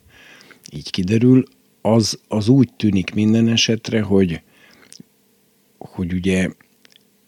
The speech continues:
tehát hét nagyobb egységből áll össze,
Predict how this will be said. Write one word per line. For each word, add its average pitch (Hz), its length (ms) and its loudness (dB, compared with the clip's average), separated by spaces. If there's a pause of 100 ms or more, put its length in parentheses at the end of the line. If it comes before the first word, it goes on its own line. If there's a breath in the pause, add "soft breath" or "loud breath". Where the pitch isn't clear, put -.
(100)
tehát 95 200 -8
hét 117 440 4
nagyobb 90 520 -2
egységből 71 760 -6 (2250 loud breath)
áll 73 280 -8
össze, 76 640 -6